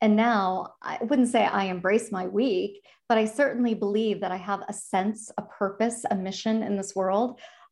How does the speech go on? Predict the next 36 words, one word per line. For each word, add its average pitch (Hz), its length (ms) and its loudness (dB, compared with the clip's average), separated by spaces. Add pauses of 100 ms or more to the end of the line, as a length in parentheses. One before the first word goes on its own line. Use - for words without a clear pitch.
(100)
I 285 160 4
work 220 460 -2
at 202 140 -6
that 180 200 -2
intersection 196 760 -4
of - 180 -10
purpose 202 360 -6
and 190 140 -4
meaning. 185 540 -4 (380)
And, 254 360 6 (320)
you 240 80 2
know, 262 180 6
when 285 100 4
I'm 262 80 4
not 269 180 4
doing 269 280 2
that, 359 280 2
I've 233 140 0
got 247 160 2
other 277 260 -2
cool 302 140 -2
stuff 285 260 -2
in 311 100 0
my 269 140 2
life. 294 300 -4
So - 200 -2
things 240 280 0
are 233 160 2
okay. 214 400 -4
So 233 280 2 (320)
I 220 80 2
live 233 280 4
by 277 180 4
example. 247 640 0
I 220 40 -6
tell 220 260 -8